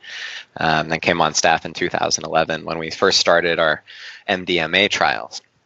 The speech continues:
Uh, now we're in phase three trials. Um, so I do media, public communications, brand strategy, public education, webinars, publishing, um,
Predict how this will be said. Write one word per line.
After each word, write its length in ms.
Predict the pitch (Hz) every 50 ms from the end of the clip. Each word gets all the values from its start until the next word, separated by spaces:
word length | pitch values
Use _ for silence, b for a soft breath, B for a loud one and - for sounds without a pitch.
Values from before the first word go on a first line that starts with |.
| _ - -
Uh, 200 | - 85 87 - - _ _
now 180 | - 87 85 85
we're 120 | 85 82
in 80 | 80 80
phase 300 | - - 85 82 73 -
three 200 | - 90 85 80
trials. 480 | - - 80 78 78 78 76 - - - B B B B B B B B B B _ -
Um, 320 | 92 90 85 80 78 87 87 _ _
so 320 | - - - 90 82 - _ _ -
I 140 | 98 92
do 580 | 87 - 92 90 85 85 85 85 87 87 85 82 - - -
media, 720 | 107 104 98 98 104 104 101 104 98 95 92 92 92 92 -
public 240 | - 95 92 92 -
communications, 840 | - - 90 90 85 - - 90 87 - 90 90 87 87 82 -
brand 340 | - - 87 85 87 87 85
strategy, 680 | - - 82 80 80 82 80 80 - 85 82 80 80 80
public 360 | - - 85 90 92 - -
education, 720 | 82 - 85 - - 87 78 76 - - 82 80 82 80 80
webinars, 840 | 80 82 82 82 85 80 80 82 82 80 78 78 78 76 - - - _ -
publishing, 720 | - 80 - 90 82 - - 82 78 78 78 76 76 - B B B B B B B B B -
um, 360 | - 85 82 78 80 76 85